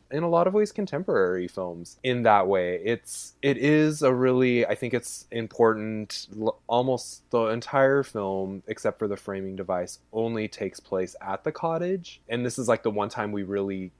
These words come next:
get the other, the outside world,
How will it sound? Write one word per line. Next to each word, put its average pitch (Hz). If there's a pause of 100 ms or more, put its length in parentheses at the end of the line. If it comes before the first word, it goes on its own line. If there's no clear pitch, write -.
(180)
get - (180)
the 107
other, 98
the 113 (100)
outside 131
world, 139